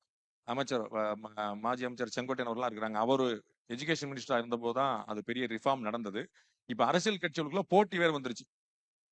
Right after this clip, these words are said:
எலெக்ஷன் ரிசல்ட் மாதிரியே டென்த் ரிசல்ட் யோசிக்க ஆரம்பிச்சாங்க. அதிகமான ஒரு பாஸ் பர்சன்டேஜ் யார் ஆட்சியில வந்துச்சு? அதிமுக ஆட்சியில்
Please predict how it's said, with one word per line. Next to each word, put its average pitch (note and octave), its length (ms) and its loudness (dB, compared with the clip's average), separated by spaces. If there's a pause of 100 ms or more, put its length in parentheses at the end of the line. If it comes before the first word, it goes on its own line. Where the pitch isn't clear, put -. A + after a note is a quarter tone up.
(180)
எலெக்ஷன் B3 420 6
ரிசல்ட் F#3 300 -6
மாதிரியே E3 400 4
டென்த் A#3 400 0
ரிசல்ட் A3+ 280 -4
யோசிக்க E3 280 2
ஆரம்பிச்சாங்க. C3+ 360 -2
அதிகமான A3 680 4
ஒரு E3+ 160 0
பாஸ் F#3 300 8
பர்சன்டேஜ் D#3 380 0
யார் D#3+ 120 10
ஆட்சியில D3 400 4
வந்துச்சு? B2+ 280 0 (380)
அதிமுக F3 540 2
ஆட்சியில் D3+ 380 2